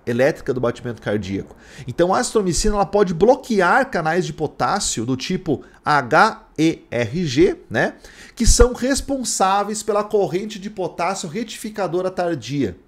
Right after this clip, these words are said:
né? Que é uma corrente de potássio que faz com que, ah, ocorra a repolarização do potencial de ação cardíaco. Pensa assim, ó, entrou um monte de carga car-,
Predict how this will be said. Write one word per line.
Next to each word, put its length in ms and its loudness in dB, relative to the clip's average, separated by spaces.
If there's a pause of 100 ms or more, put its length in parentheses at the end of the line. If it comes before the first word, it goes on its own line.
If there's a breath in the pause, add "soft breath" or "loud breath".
né? 220 0
Que 160 -2
é 60 4
uma 140 4
corrente 500 2
de 60 -10
potássio 600 -2 (380 soft breath)
que 140 -6
faz 400 2
com 200 -6
que, 360 0 (200 loud breath)
ah, 200 4
ocorra 400 6
a 40 2
repolarização 1300 2
do 80 -2
potencial 600 0
de 80 -2
ação 220 -4
cardíaco. 560 -6
Pensa 220 -2
assim, 260 -6
ó, 140 -6 (280 loud breath)
entrou 320 0
um 80 -2
monte 360 2
de 100 -2
carga 380 0
car-, 240 -2